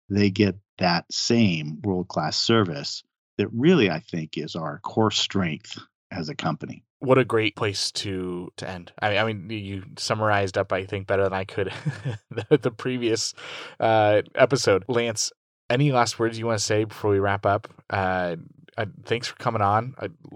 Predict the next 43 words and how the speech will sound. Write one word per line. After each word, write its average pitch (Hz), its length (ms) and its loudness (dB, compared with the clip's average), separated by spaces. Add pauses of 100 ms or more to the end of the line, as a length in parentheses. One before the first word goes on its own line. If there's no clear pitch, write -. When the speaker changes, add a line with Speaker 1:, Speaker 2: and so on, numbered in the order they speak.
(180)
Speaker 2:
loved 101 280 0
having 107 320 0
you 107 80 -6
here 107 360 -2
and 92 260 -6
talking 92 320 -8
through, 98 380 0 (460)
um, 90 460 -4 (140)
you 104 220 -10
know, 90 200 -4 (140)
the - 60 -18
diversity 101 500 -2
of 117 80 2
our 117 120 4
strengths 123 420 -4
as 113 140 -6
a 123 60 -6
company 143 480 -6 (380)
and, 87 460 -6
uh, 85 220 -2
how 98 180 -2
that - 120 -2
applies - 260 -6
for - 120 -8
our - 40 -8
customers. 98 440 -6
Any, 95 240 -8
anything 98 340 -6
else 95 200 -6
you 98 80 -6
wanna 92 140 -4
say 98 220 -2
before 101 340 -6
we 92 240 -6 (600)
wrap 98 200 0
things 95 240 -4
up 101 140 0
here? 117 260 -4
Speaker 1:
Having 123 440 8 (200)
spent 107 400 0
the 98 100 -4
last, 95 400 0
uh, - 80 -12